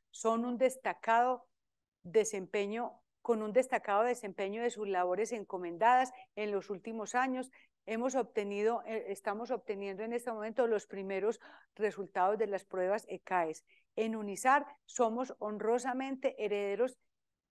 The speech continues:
e integrantes de la familia cafetera, beneficiados de la Academia Caldense y Caucana,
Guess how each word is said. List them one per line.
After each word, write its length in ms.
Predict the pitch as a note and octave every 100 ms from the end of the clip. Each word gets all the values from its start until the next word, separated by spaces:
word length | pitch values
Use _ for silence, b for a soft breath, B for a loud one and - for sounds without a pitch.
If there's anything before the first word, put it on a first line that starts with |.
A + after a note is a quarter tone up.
| -
e 140 | A3
integrantes 680 | G#3 G3+ G3 G#3+ C4 C4 C4
de 120 | A3+
la 100 | G#3
familia 460 | G3 F#3+ F#3+ G3+ A3
cafetera, 720 | A3 - F3 - B3 C4 C4 B _
beneficiados 880 | F3+ G#3+ G#3+ G3+ G#3 - G#3 G#3 A#3
de 100 | A3+
la 100 | G#3
Academia 500 | F#3+ F#3+ F#3 F#3 A3
Caldense 720 | - F#3+ E3 G#3+ A3+ A3 A#3+
y 60 | -
Caucana, 760 | G3 E3 - B3+ C4+ C4